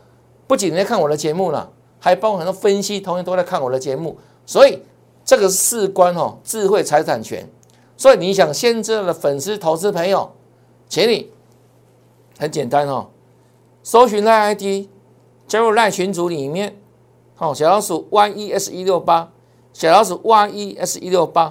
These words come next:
或是直接扫描Q R code。那我扫描完成之后，加入line里面之后，打上一六八，我会把这个极机密，哦，跟你做分享，好不好？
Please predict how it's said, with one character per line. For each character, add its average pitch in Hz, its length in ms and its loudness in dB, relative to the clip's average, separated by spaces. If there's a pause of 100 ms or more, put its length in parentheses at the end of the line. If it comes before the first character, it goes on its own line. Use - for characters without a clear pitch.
或 175 80 -6
是 185 100 -6
直 165 160 -10
接 175 120 0
扫 143 200 -2
描 131 160 -6
Q 156 200 -6
R 139 100 0
code。 156 240 0 (720)
那 180 160 2
我 - 80 -6 (920)
扫 139 140 -2
描 165 120 -2
完 185 140 4
成 156 160 -6
之 170 180 -4
后， 175 200 4
加 180 160 -2
入 180 40 0
line 165 300 -4
里 117 140 -10
面 151 160 -6
之 151 160 -10
后， 160 260 2 (180)
打 127 160 -4
上 147 160 -4
一 151 120 -10
六 151 120 0
八， 139 320 0 (340)
我 113 100 -12
会 180 120 6
把 151 200 0
这 185 100 -8
个 160 80 -4
极 135 300 -12
机 160 260 -8
密， 147 300 -12 (400)
哦， 131 220 -2 (580)
跟 160 180 2
你 151 100 -8
做 143 160 -2
分 135 220 -6
享， 113 180 -14 (300)
好 - 80 -8
不 143 80 2
好？ 135 240 -2